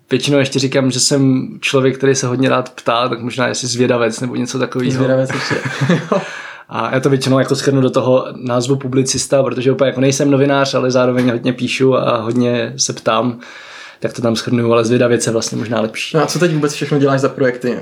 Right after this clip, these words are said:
Speaker 2: Teď mě zajímá, ehm, za prvý, čím ses, nejenom čím se zabýval v minulosti, ale i třeba jestli rozjíždíš teď něco novýho, a protože teď je taková zvláštní doba, že jo, kdy spousta projektů třeba končí, nový začínají.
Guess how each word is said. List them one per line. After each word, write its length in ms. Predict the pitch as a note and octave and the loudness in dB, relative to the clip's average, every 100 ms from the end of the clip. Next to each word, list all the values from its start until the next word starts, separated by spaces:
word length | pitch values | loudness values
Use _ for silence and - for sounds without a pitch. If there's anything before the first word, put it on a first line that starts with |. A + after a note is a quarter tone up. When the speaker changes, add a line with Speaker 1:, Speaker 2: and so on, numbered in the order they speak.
| B2 | -6
Speaker 2:
Teď 120 | C#3+ | -2
mě 100 | D3 | 2
zajímá, 440 | C#3 C#3 C#3 C#3 C#3 - - - | 4 4 4 2 -4 -20 -16 -4
ehm, 440 | B2+ B2+ B2+ - | 0 2 0 0
za 80 | C3 | -4
prvý, 220 | - C#3 | 0 0
čím 260 | C3+ D3 C3+ | 2 2 2
ses, 460 | C3+ C#3+ - - - | 2 -2 -2 -6 0
nejenom 300 | D3+ D#3+ D#3 | 2 4 2
čím 140 | D3+ | 2
se 80 | C#3 | 0
zabýval 280 | C3+ C#3 C#3+ | 2 4 4
v 40 | |
minulosti, 420 | C3+ C3+ B2+ D3 | 4 2 2 2
ale 140 | C#3+ D#3+ | 2 2
i 20 | |
třeba 220 | - C3 | 0 0
jestli 200 | C3+ C#3+ | 0 0
rozjíždíš 340 | C3 C3 C3+ | 0 0 -2
teď 160 | C3+ - | -4 -4
něco 180 | C#3 D#3 | -2 0
novýho, 400 | B2+ C3+ D3 D#3 - - - - C3+ | 2 2 2 0 -6 -20 -20 -12 -4
a 120 | B2 | -4
protože 540 | B2 A2+ C#3+ B2 C3 | -4 -2 0 2 0
teď 140 | C3 C3 | 2 0
je 60 | |
taková 240 | C3 C#3 C3 | 2 2 2
zvláštní 380 | C3+ C3 - | 2 2 2
doba, 240 | C3+ B2 C3+ | 0 2 0
že 120 | C3 | 2
jo, 100 | C3+ | 0
kdy 220 | B2+ C3 | 2 0
spousta 380 | B2+ - C3+ C#3+ | -2 -4 -2 -2
projektů 340 | - C3 C3 C3 | 2 0 0 -4
třeba 200 | C#3+ C3+ | 0 0
končí, 380 | C3 C3 D3+ | 0 -2 2
nový 200 | C#3 C3+ | 4 4
začínají. 460 | B2+ B2 C3+ C3+ | 2 0 0 0